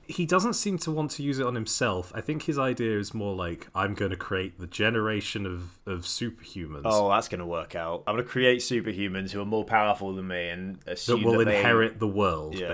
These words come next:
Speaker 1: basically.
Speaker 2: Well, he reckons that the
Speaker 1: Um, they
Speaker 2: superhumans will answer to him.
Speaker 1: It's not clear. I, I think the idea is that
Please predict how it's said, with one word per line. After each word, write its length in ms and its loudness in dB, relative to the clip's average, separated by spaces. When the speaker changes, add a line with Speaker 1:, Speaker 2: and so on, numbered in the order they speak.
Speaker 1:
basically. 580 -10
Speaker 2:
Well, 140 -4
he 40 -2
reckons 320 2
that 60 8
the 40 6
Speaker 1:
Um, 80 0
they 60 -2
Speaker 2:
superhumans 540 0
will 160 0
answer 300 -2
to 140 -6
him. 420 -2
Speaker 1:
It's 260 2
not 260 4
clear. 440 4
I, 180 2
I 80 -2
think 220 -2
the 100 0
idea 340 2
is 120 -2
that 180 -2